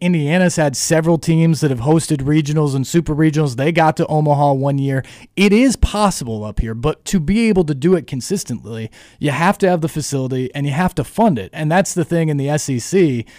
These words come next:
that they all pour everything into it because it's a moneymaker down there. And that's where the Big Ten will struggle 'cause you're never gonna make a lot of money on March baseball games.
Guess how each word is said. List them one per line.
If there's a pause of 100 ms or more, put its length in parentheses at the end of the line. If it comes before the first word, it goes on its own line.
(240)
that
they
all
pour
everything
into
it
because
it's
a
moneymaker
down
there.
And (320)
that's
where
the
Big
Ten
will
struggle
'cause
you're
never
gonna
make
a
lot
of
money
on
March
baseball
games.